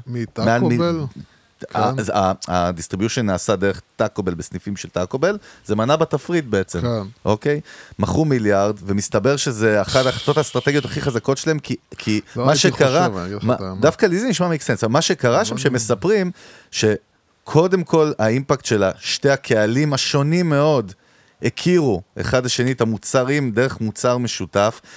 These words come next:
Speaker 2: שפשוט אומרים גם שהוא טעים רצח והוא מושלם, כי דוריטוס גם יש שם את החמוץ חריף, את כל
Speaker 1: כן.
Speaker 2: הטעמים ה-, אתה יודע, אבל עד היום זה בתפריט, וזה אחת ה-, אחד המוצרים בארצות הברית הכי חזקים שלהם.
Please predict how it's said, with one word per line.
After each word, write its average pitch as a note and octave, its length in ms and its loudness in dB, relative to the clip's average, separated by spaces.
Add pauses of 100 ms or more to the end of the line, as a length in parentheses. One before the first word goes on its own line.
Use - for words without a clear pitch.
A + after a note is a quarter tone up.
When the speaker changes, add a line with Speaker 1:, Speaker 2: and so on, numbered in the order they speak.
(160)
Speaker 2:
שפשוט A2+ 520 0
אומרים C3 280 2
גם D#3+ 140 0
שהוא B2 260 -2
טעים B2 300 4
רצח G#2 380 -2
והוא G2+ 120 -2
מושלם, A#2 580 0 (280)
כי B2 100 -2
דוריטוס A#2+ 380 0
גם C3+ 160 4
יש A2+ 60 -2
שם B2+ 100 -2
את - 60 -6
החמוץ G#2+ 360 -2
חריף, C#3 600 2
את A#2 100 -8
כל B2+ 200 2
Speaker 1:
כן. A2 60 -2
Speaker 2:
הטעמים A#2+ 400 0
ה-, A#2 140 2 (480)
אתה A2 140 0
יודע, C3 120 4
אבל A2 180 2 (200)
עד D#3 260 4
היום D#3+ 220 2
זה D#3 120 -2
בתפריט, D3 500 -2
וזה B2+ 200 2
אחת C#3 320 -2
ה-, D#3+ 180 0
אחד C#3+ 180 0
המוצרים D#3 300 -4
בארצות D3 240 -2
הברית C3+ 140 -4
הכי A2+ 160 -6
חזקים C3+ 420 -4
שלהם. G2 340 -2